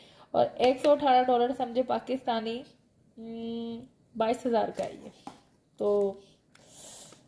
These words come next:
इतना ज़्यादा महंगा, लेकिन मैंने तो sale पे लिया है फ़ोर्टी का। Colors देखते हैं कि वाकई इतने हैं expensive। तो जी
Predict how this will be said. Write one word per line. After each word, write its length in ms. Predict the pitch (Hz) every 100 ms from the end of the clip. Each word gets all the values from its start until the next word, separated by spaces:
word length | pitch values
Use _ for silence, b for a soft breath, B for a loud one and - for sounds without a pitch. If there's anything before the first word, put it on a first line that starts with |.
| - -
इतना 260 | - 233
ज़्यादा 260 | 220 180 214
महंगा, 380 | 196 185 226 214 - - _ -
लेकिन 280 | 220 247 233
मैंने 280 | 233 240 277
तो 100 | 269
sale 240 | 226 208
पे 140 | 208 247
लिया 260 | 247 247
है 260 | 254 247 254 - - _ _ _ _ -
फ़ोर्टी 360 | 135 - 113
का। 200 | - - - _ _ _ _ _ - - - _ _ _ b b b b _ 285
Colors 300 | 294 370 330
देखते 440 | 311 247 - 269
हैं 140 | 285 302
कि 80 | 269
वाकई 560 | 220 220 269 302 311 330 -
इतने 360 | 240 240 247 233 - - - - _ _ _ _
हैं 440 | - 220 226 226 226
expensive। 680 | 220 - 214 214 - 240 - - _ _ _ _ _ _ _ - - _ _ _ -
तो 380 | 269 269 269 262
जी 640 | 262 214 202 185 - -